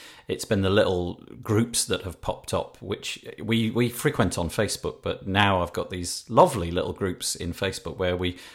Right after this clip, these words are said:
we talk, and very often we'll sort of, like, have a bit of a moan, or we'll discuss a problem or a thorny issue that we can't work out. And that would never have happened outside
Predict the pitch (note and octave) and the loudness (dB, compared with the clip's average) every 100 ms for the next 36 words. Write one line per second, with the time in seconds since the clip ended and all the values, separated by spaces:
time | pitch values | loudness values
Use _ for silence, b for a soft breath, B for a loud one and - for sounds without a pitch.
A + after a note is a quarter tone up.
0 | B G#2+ - C#3+ F#3 - - G2+ G#2+ G#2 | B -4 4 6 4 2 -2 2 4 6
1 | G#2 - G#2 G2+ G#2 G2 F#2+ - B - | 4 2 -2 0 2 2 0 -6 B -4
2 | A2 G2+ G2+ G2+ G#2 G#2+ G2+ G#2 B2+ D3+ | -2 0 0 0 -2 0 2 4 4 2
3 | D3+ D#3 F2+ F2 F2 F2+ F2 F2 - - | 0 -2 -2 -2 0 0 -2 -4 -4 -2
4 | G2+ - - C3 C3+ C#3+ C#3 C3+ F2 F2 | -2 -4 0 2 2 2 2 0 0 -2
5 | - G2+ F#2+ G2+ B2+ - B2 - A2+ A#2+ | -4 -4 -4 -4 -6 -6 -8 -8 -8 -6
6 | A2+ A2+ A2+ C3+ C3+ C3 G#2+ - F#3+ G#2 | -4 -4 -4 -4 -4 -6 -2 2 2 2
7 | F2 E2+ D#2 D#2 E2 - D#2 D#2 - E2 | -4 -4 -6 -10 -10 -10 -12 -12 -10 -10
8 | - E2 E2 | -8 -8 -10